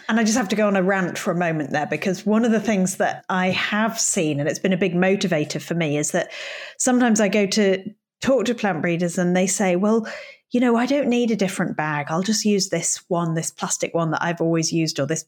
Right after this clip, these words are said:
paper bag that I've always used." And then, and then I sort of, you know, get into conversation, and it turns out that, oh, about a third of the plants that they're covering die or get so diseased that they can't get any seeds from it. It blows my mind that a plant breeding program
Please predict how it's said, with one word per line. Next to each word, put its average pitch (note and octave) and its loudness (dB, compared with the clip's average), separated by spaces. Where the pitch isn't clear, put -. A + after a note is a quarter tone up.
paper E3 -4
bag E3 -4
that - -6
I've F3 -4
always E3 0
used." D#3+ 0
And A#3+ 2
then, D4 0
and C4+ 2
then C#4+ 2
I C4+ 2
sort C4 -2
of, B3 0
you B3+ 2
know, A#3 0
get - -2
into A3 -2
conversation, B3 0
and A3 2
it - -4
turns B3+ 0
out G3 0
that, - -2
oh, G#3+ 2
about F#3 -2
a - -12
third F3+ 2
of D3 -4
the F3 -10
plants E3 -4
that - -4
they're D#3+ 0
covering D#3+ -4
die D3+ 0
or C#3 2
get D3 -2
so F3 0
diseased D#3+ 0
that - -4
they - -2
can't F3 -4
get - -4
any F3 -2
seeds D3 -2
from D3+ -4
it. D#3 -4
It A#3+ -2
blows C4 2
my B3 0
mind D#3+ -2
that F#3+ 0
a G3 0
plant A#3 -2
breeding F#3 0
program E3+ -2